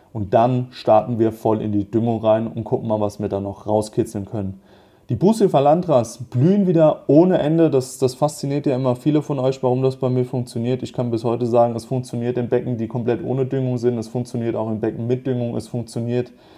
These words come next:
gefühlt in Becken mit hellem, sehr hellem Licht, mit schwachem Licht. Ich habe immer das Gefühl, das ist ein bisschen so das Thema Farbspektrum bei den Lampen, die da ein bisschen was vielleicht rauskitzeln. Aber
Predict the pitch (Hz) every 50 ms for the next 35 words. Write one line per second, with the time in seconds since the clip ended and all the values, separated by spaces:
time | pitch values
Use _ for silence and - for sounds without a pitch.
0 | - - - - - - _ _ _ _ - - 127 - - 151 165 165 165 -
1 | 143 135 120 139 139 135 - 147 139 131 131 131 127 - - - - - - 123
2 | 123 160 165 175 170 170 165 151 131 127 135 135 160 175 165 165 165 160 160 156
3 | 156 156 160 160 - - 135 127 120 123 - - 123 120 143 165 165 170 160 156
4 | 156 156 156 - - 127 - 139 123 123 127 131 127 123 - - - 135 131 127
5 | 127 113 120 127 127 120 123 120 - 135 123 117 107 120 117 113 110 - - 131
6 | 123 117 113 110 110 - - 123 110 110 - - - - 156 156 - - - 151
7 | 143 143 139 143 143 139 135 135 135 135 131 139 135 131 123 131 123 127 120 131
8 | 127 - 135 123 123 123 123 - 123 123 117 120 120 - 123 120 113 110 - -
9 | 123 - - - 113 107 101 101 101 107 104 104 107 107